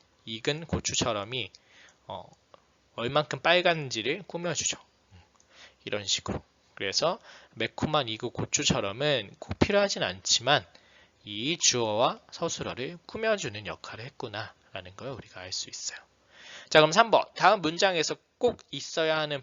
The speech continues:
부분만 남기고 줄여보래요. 여러분, 이제 꼭 있어야 하는 부분이라는 것은 우리 앞에 배웠던, 음, 주어, 서술어, 목적어 이런 것들을 의미합니다. 그럼 이 문장에서 걔네들만 빼고, 어,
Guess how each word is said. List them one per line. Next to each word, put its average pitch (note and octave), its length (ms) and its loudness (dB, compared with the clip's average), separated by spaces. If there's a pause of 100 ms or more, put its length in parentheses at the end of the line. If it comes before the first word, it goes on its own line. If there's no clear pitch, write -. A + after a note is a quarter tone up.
(100)
부분만 C#3 580 -2
남기고 D#3 800 -6
줄여보래요. - 500 -6 (1200)
여러분, A2+ 280 -6
이제 G#2+ 160 -2 (120)
꼭 G3+ 260 4
있어야 E3 380 8
하는 E3 240 2
부분이라는 B2 720 -2
것은 A2 440 0 (140)
우리 A#2 120 -6
앞에 G#2+ 260 -2
배웠던, A2+ 520 -4 (220)
음, A2+ 200 -12 (1300)
주어, D3+ 360 2 (100)
서술어, F3+ 460 0
목적어 A#2 580 0
이런 D3 260 0
것들을 B2 440 -4
의미합니다. G#2+ 1080 -4
그럼 A#2+ 180 -6
이 C3 100 -6
문장에서 B2+ 840 0 (220)
걔네들만 C3+ 600 -2
빼고, G3 380 2 (440)
어, G2+ 140 -8